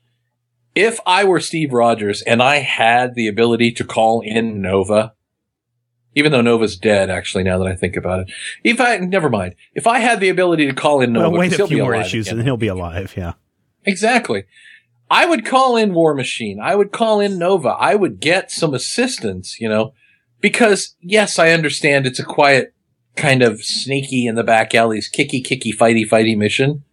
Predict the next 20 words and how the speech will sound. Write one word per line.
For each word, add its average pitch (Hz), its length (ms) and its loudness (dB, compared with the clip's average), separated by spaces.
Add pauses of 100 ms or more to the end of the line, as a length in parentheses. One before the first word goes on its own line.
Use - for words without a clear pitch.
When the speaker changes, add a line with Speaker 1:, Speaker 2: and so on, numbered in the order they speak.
(300)
Speaker 2:
Mm-hmm. 104 360 -6
Speaker 1:
But 214 120 -4
come 247 140 2
on, 117 200 0
you 185 140 2
bring 190 240 0
in 151 240 2
Nova 156 540 2
and 123 180 -4
make 135 160 0
a 127 40 -4
strafing 143 520 0
run, 170 320 0 (240)
and 165 140 2
this 254 200 0
thing 208 200 2
is 190 140 0
over. 196 500 0 (1120)
But 143 160 -4
Shu-, 214 460 2